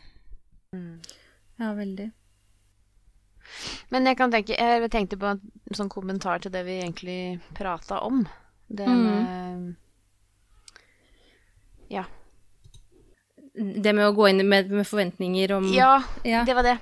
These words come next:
Speaker 1: Mm, jeg tenker at, eh, det er jo en ting som, som også skulle vært en del av pakka. Når du på en måte
Speaker 2: Mm.
Speaker 1: går inn i det med,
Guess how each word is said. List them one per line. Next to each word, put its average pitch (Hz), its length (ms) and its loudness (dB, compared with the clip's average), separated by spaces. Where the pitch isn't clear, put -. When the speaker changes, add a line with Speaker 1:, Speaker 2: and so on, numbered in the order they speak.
Speaker 1:
Mm, 226 340 2
jeg 247 140 6
tenker 220 380 -2
at, - 160 -10
eh, 220 140 -4
det 202 500 -6
er 196 200 4
jo 185 60 0
en 214 140 0
ting 196 240 -4
som, 208 340 -6
som 226 240 -4
også - 300 -8
skulle 214 380 -8
vært - 460 -14
en 220 140 -2
del 202 200 -4
av 220 80 -6
pakka. - 340 -8
Når 220 220 -2
du 214 80 -6
på - 60 -12
en 226 60 -4
måte 214 180 -4
Speaker 2:
Mm. 220 100 -2
Speaker 1:
går 180 260 -4
inn 196 160 -4
i - 20 -6
det 185 240 -8
med, 196 380 -8